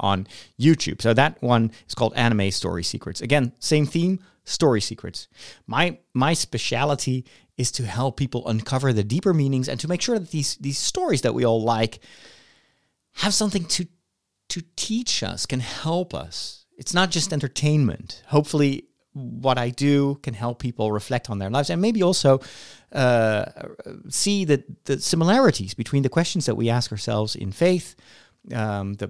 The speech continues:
the, the choices that we make inspired by our faith, and how these are reflected in situations that you see in popular s-, television series, movies, or anime. The third channel is my documentary space or my vlogging space. It's basically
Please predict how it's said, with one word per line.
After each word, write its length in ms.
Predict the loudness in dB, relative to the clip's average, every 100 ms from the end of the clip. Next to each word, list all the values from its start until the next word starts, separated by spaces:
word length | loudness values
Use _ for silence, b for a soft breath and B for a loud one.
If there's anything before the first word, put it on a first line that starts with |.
| -8
the, 80 | -10
the 580 | -8 -8 -6 -6 -6 -6
choices 440 | 2 4 4 0
that 120 | -2 -2
we 120 | -2
make 400 | 0 2 0 -2
inspired 580 | -4 0 0 2 4 4
by 140 | 2
our 120 | -2 -2
faith, 320 | -2 -2 -4
and 100 | -8
how 280 | -2 -2 0
these 220 | -2 0
are 120 | 0
reflected 580 | 0 0 0 2 0 0 B B B
in 100 | -4
situations 640 | -2 -4 -4 -4 -4 -6
that 100 | -6
you 120 | -4
see 300 | -4 -2 -2
in 220 | -2 -2 -2
popular 360 | -4 -6 -6
s-, 100 | -6
television 520 | -4 -6 -4 -6 -6
series, 320 | -6 -2 -2 -2
movies, 320 | -2 -2 -2
or 120 | 0
anime. 380 | 2 0 -2 -10 _ _ _ _ _ _ 0
The 120 | 2
third 320 | 6 8 6
channel 400 | 6 6 6 6
is 240 | 4 2 2 B B _
my 200 | 0 2
documentary 640 | 4 4 6 6 6 2 -2
space 380 | 2 2 2
or 140 | 2 2
my 260 | 2 2 -2 -2
vlogging 480 | 2 2 2 -2
space. 300 | -2 0 0
It's 80 | 0
basically 480 | 0 0 0 -2 -4